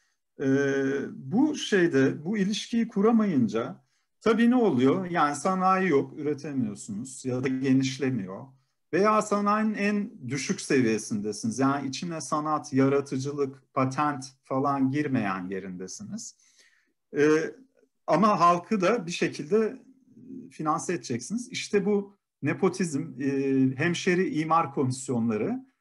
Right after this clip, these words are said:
aslında bir rant yaratıyor. Bunu da tekrar sıcak parayla gelen bu rantı tekrar o, e, kesimlere, geniş kitlelere,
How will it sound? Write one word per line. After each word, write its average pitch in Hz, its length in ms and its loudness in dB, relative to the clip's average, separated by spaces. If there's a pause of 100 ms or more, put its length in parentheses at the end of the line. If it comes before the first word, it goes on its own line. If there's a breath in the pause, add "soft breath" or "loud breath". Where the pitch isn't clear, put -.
(180 soft breath)
aslında 190 460 0
bir 202 120 4
rant 190 280 2
yaratıyor. 127 500 -2
Bunu 170 200 -2
da 196 120 -2
tekrar 175 420 -2
sıcak 170 460 -4
parayla 135 380 0
gelen 127 340 -4
bu 180 80 -10
rantı 104 360 -8
tekrar 175 640 -6 (300)
o, 180 320 0
e, 131 380 2
kesimlere, 131 580 0
geniş 170 320 -6
kitlelere, 131 600 -6